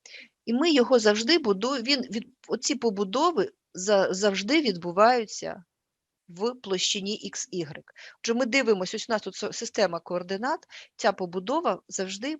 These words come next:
вих-, ви-, відбувається в площині ікс ігрек. Для того, щоб виконати виштовхування, виштовхування завжди відбувається в напрямку осі Z.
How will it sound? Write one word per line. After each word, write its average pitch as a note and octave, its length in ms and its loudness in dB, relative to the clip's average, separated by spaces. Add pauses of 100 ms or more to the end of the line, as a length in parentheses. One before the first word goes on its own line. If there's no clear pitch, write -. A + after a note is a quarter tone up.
(160)
вих-, F3+ 220 -10
ви-, F3+ 180 -4 (420)
відбувається G3 600 4
в B3+ 80 -18
площині F3+ 560 -8
ікс - 340 -14
ігрек. D#3 260 -12
Для G3 160 -2
того, C#4 320 -2
щоб G#3 300 -4
виконати F3 640 -8 (320)
виштовхування, D4+ 920 -2 (260)
виштовхування A#3 760 -2
завжди F#3+ 320 -2
відбувається F3 640 2
в F#3 100 -8
напрямку C4 720 2
осі G3+ 400 0
Z. D#3+ 340 -2